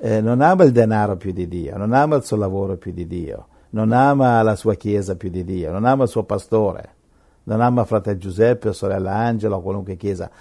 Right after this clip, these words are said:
ama il Signore al primo posto. Abramo amava Dio più di Isacco.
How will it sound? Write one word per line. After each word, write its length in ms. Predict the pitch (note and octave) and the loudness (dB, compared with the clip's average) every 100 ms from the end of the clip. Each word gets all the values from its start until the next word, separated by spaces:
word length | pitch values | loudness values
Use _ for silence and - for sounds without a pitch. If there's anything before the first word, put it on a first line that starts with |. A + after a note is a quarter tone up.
| - _ | -20 _
ama 480 | - F3 D3 A#2+ A#2 - | 2 4 6 4 0 0
il 260 | G3 D#3+ | 0 0
Signore 640 | - - A#2+ D#3+ G3 C3+ G#2+ | 0 -2 0 4 6 6 4
al 120 | G2 | 0
primo 440 | D3+ E3+ B2 F#2 | 2 4 4 0
posto. 440 | - F3+ C3+ - A2+ | 4 6 6 4 2
Abramo 720 | A#2 G3+ G#3+ D3 C3 E3 F#3 - - - | 6 6 8 6 8 8 6 0 -20 2
amava 480 | D3+ F3+ F3+ D3+ E3+ | 4 6 6 6 4
Dio 220 | G3+ B3 | 8 6
più 180 | A#3 A#3+ | 6 4
di 80 | A#3+ | 6
Isacco. 760 | G3 C#3 G#2+ G2 - G#2+ B2+ | 8 10 8 4 -2 -2 -2